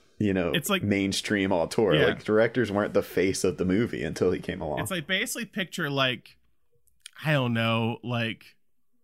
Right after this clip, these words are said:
Speaker 2: I mean, yeah, I guess Spielberg coming on your trailer, like, "Hey,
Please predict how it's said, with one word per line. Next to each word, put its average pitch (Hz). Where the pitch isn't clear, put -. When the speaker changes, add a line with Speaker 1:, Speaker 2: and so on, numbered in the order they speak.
Speaker 2:
I 139
mean, 131
yeah, 139
I 127
guess 147
Spielberg 127
coming 139
on 135
your 123
trailer, 135
like, 123
"Hey, 151